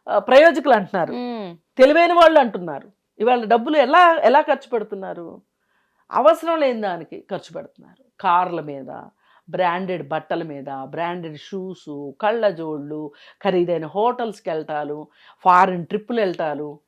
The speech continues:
Speaker 1: ఇవన్నీ కూడా ఒక స్టేటస్ సింబల్స్ లాగా అయిపోయినాయి. వెళ్ళామా, వాటిని సోషల్ మీడియాలో పెట్టామా, లైకులు వచ్చాయా, ప్రతి ఒక్కళ్ళు ఈ, ఈ మాయాజాలంలో ఇరుక్కున్నారు.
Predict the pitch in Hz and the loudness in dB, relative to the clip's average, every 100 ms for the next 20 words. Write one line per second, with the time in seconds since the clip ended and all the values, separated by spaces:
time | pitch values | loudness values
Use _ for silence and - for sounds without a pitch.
0 | _ - 247 262 311 381 359 370 349 247 | _ -2 0 0 2 2 2 2 0 -2
1 | 240 220 262 349 - 254 240 214 208 196 | 2 2 2 -4 -6 -6 -6 -4 -4 -4
2 | 190 147 156 139 - 160 180 196 170 156 | -6 -8 -12 -12 -10 -8 -4 -4 -4 -6
3 | 160 196 185 151 147 147 _ _ _ _ | -10 -8 -6 -6 -8 -18 _ _ _ _
4 | _ _ _ _ 185 175 185 165 156 160 | _ _ _ _ -6 -4 -6 -10 -6 -4
5 | 156 147 160 156 196 180 160 160 175 165 | -6 -8 -12 -8 -6 -6 -6 -8 -8 -6
6 | 156 170 170 160 151 - 196 160 160 175 | -4 -6 -8 -10 -10 -6 -4 -4 -6 -10
7 | 156 _ _ _ _ _ _ _ _ _ | -12 _ _ _ _ _ _ _ _ _
8 | 214 208 _ 202 160 - 214 220 - 190 | -10 -10 _ -8 -8 -6 -4 -4 -6 -14
9 | - 202 180 165 165 202 185 160 151 165 | -12 -12 -10 -12 -8 -6 -6 -8 -8 -12
10 | 170 143 - 151 135 120 | -12 -14 -16 -18 -18 -20